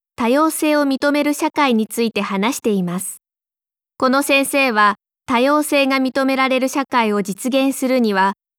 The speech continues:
どんなことが大切だと言っていますか？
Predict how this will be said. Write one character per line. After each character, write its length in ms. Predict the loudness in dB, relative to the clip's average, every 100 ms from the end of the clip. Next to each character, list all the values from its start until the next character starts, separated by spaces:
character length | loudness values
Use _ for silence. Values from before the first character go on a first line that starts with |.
| -2
ど 160 | 2
ん 60 | 2
な 100 | 2
こ 120 | 0
と 120 | 0
が 140 | 0 0
大 200 | 0 0
切 220 | -2 -4
だ 140 | -4
と 100 | -2
言 80 | -2
っ 20 | -2
て 60 | -2
い 120 | 0
ま 120 | -2
す 80 | -4
か？ 280 | -6 -6